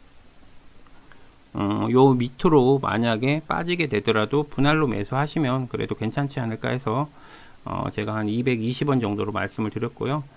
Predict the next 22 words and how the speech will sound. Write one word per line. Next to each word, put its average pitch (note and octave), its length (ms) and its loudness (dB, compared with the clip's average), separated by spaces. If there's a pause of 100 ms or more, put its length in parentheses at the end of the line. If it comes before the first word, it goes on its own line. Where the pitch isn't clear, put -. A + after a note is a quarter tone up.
(260)
어, G#2 160 -4
정찰병 F#3+ 540 4
정도는 C#3+ 360 2
필수적으로 D#3+ 560 0
좀 A2 160 -2
세우시는 D#3+ 520 -2
게 G#2+ 220 -4
좀 A2 180 -6
좋지 - 260 -6
않을까 A2+ 340 -4
하는 G#2 180 -6
생각이 B2+ 360 -6
듭니다. G2+ 400 -8 (600)
그리고 C#3 640 2 (800)
주봉을 C#3 360 2
한번 A2 260 0
보겠습니다. G#2+ 680 -8 (420)
주봉을 D3 460 4
봤을 A2+ 320 0
때에도, A2 500 0 (540)
어, G#2+ 520 -2
요즘 C3+ 340 0